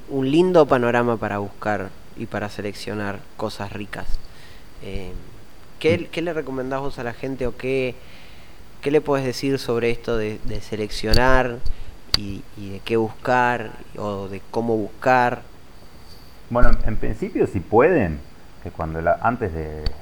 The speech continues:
Speaker 2: o sea, si cultivan las regulares, mías o de cualquiera, eh, está bueno, sobre todo si, si ya piensan que puede ser algo que, que les puede gustar, eh, hacer clones. Eso me parece que es clave. Eso en las selecciones, el, el,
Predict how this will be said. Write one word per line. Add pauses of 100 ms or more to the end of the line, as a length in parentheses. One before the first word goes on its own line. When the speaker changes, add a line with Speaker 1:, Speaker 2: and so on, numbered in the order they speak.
(220)
Speaker 2:
o
sea,
si
cultivan
las
regulares,
mías
o
de
cualquiera, (680)
eh,
está
bueno, (380)
sobre
todo
si, (160)
si (200)
ya
piensan
que
puede
ser
algo
que, (300)
que
les
puede
gustar, (600)
eh,
hacer
clones. (100)
Eso
me
parece
que
es
clave. (760)
Eso
en
las
selecciones, (220)
el,
el,